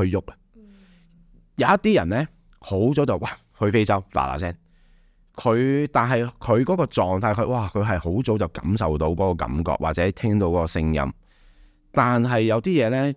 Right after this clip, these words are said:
Speaker 1: 佢嗰下吸呢，你係吸收唔到嘅，你
Speaker 2: 係。
Speaker 1: supplement，你排返出去嘅啫，
Speaker 2: 嗯。
Speaker 1: 我自己覺得。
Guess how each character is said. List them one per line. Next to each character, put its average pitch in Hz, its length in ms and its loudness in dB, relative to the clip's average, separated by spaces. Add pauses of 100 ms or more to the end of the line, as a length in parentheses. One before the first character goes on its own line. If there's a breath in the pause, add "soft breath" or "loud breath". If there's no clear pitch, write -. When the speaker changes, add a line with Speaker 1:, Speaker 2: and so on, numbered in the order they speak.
Speaker 1:
佢 98 240 -2
嗰 123 180 0
下 127 120 0
吸 - 320 -4
呢， 123 260 0
你 87 80 -2
係 87 220 -4
吸 - 220 -4
收 104 140 0
唔 73 160 0
到 62 120 -2
嘅， 76 160 0
你 85 80 2
Speaker 2:
係。 190 340 -2 (120)
Speaker 1:
supplement， - 560 -2
你 90 100 0
排 - 340 -8
返 92 180 -2
出 87 120 0
去 76 60 0
嘅 64 100 -4
啫， 62 120 -8
Speaker 2:
嗯。 - 300 -20
Speaker 1:
我 85 100 -2
自 87 60 -2
己 82 80 0
覺 78 80 0
得。 - 120 -4